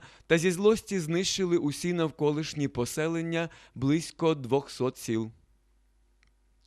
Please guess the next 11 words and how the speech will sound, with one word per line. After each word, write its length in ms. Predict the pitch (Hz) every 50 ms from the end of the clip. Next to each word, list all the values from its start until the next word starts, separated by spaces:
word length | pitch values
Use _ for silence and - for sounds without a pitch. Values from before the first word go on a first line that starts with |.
| _ _ -
Другий 420 | 120 135 165 190 208 160 170 196
напад 380 | 180 175 170 165 - 160 156 -
татар 340 | 165 156 - 165 160 160 151
стався 380 | - - 160 151 131 - 151
якраз 400 | 147 147 143 151 147 147 151 -
під 260 | - _ 151 143 -
час 240 | - 156 151 143 -
великого 480 | 143 151 156 160 151 - 160 143 151 151
свята 400 | - 151 143 143 139 139 - 143
у 100 | 147 143
фортеці, 680 | 139 160 160 160 160 160 143 - - - 127 107 -